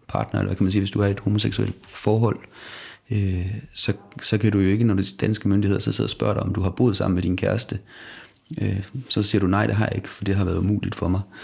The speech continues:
"Nå, men så tror vi ikke på, at du er, er homoseksuel." Og der, der, der er helt klart, altså jeg sidder jo som udlænding- og integrationsordfører lige nu, og, og der er heldigvis en fantastisk organisation, der hedder L G B T Asylum, der, der arbejder for at sætte rigtig meget fokus på det her. Øh,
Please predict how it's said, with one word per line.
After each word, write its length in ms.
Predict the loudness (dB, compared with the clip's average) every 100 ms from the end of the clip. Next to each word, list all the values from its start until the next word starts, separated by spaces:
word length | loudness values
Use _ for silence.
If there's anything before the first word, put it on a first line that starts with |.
| -20 -6
"Nå, 120 | 0
men 100 | 0
så 280 | 2 2 0
tror 200 | 0 -2
vi 80 | -2
ikke 120 | -4
på, 120 | -4
at 60 | -2
du 100 | -2
er, 120 | -2 -4 -6 -6
er 100 | -4
homoseksuel." 600 | -2 -2 -4 -4 -4 0
Og 60 |
der, 160 | 2 2 0 -10 -16 -16 -2
der, 400 | 2 2 2 0
der 140 | 0 0
er 40 |
helt 220 | 2 2
klart, 260 | 2 0 -2
altså 160 | -2
jeg 80 | -2
sidder 180 | 0 0
jo 60 | 2
som 160 | 2
udlænding- 360 | 2 2 2 2
og 60 |
integrationsordfører 880 | 0 -4 -4 -2 -2 -2 -4 -2 0
lige 200 | 2 2
nu, 180 | 2 0
og, 60 | -4 -10 -12 -12 -12 -2
og 80 |
der 60 | 2
er 40 |
heldigvis 380 | 4 4 4 2
en 120 | 0
fantastisk 520 | 0 0 -2 -4 -2 0
organisation, 460 | 2 2 2 2
der 80 | 2
hedder 220 | 2 2
L 40 | 0
G 120 | -2
B 80 | 0
T 100 | 0
Asylum, 560 | 0 0 0 2 2
der, 160 | 0 -2 -4 -16 -16 -8
der 60 | 0
arbejder 320 | 2 4 2
for 120 | 0
at 60 | 0
sætte 200 | 0 -2
rigtig 180 | -2 0
meget 180 | -2 -2
fokus 340 | -2 0 -2
på 160 | -2 0
det 140 | 2
her. 140 | 0 -2 -10 -18 -18 -12 -2
Øh, 220 | 0 0